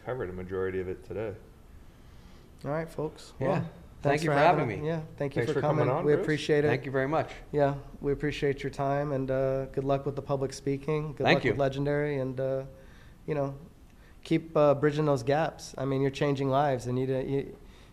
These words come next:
Speaker 2: you know, we don't know that these little things are, that mean the world to everybody, but that story about the, uh, the young kid that
Speaker 3: Yeah.
Speaker 2: you gave the opportunity to is, that's what life's all about,
Speaker 3: Yeah.
Speaker 2: really.
Speaker 3: For
Speaker 1: To
Speaker 3: sure.
Speaker 1: then
Speaker 2: You know?
Speaker 1: discover it seventeen years
Speaker 3: Right?
Speaker 1: later.
Speaker 3: Isn't that wild? Yeah.
Speaker 2: Yeah, it's really cool.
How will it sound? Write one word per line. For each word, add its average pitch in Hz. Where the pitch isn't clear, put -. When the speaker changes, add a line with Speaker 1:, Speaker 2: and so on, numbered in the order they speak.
Speaker 2:
you 160
know, 139
we 147
don't 160
know 151
that 131
these 135
little 135
things 135
are, 127
that 131
mean 139
the 131
world 139
to 135
everybody, 127
but 123
that 135
story 139
about 127
the, 127
uh, 127
the 127
young 131
kid 139
that 123
Speaker 3:
Yeah. 156
Speaker 2:
you 131
gave 123
the 127
opportunity 123
to 123
is, 117
that's 135
what 139
life's 131
all 123
about, 123
Speaker 3:
Yeah. -
Speaker 2:
really. 120
Speaker 3:
For 101
Speaker 1:
To -
Speaker 3:
sure. 127
Speaker 1:
then 110
Speaker 2:
You 104
know? 127
Speaker 1:
discover 107
it -
seventeen 104
years 101
Speaker 3:
Right? 120
Speaker 1:
later. 165
Speaker 3:
Isn't 131
that 131
wild? 135
Yeah. 117
Speaker 2:
Yeah, 139
it's 131
really 139
cool. 127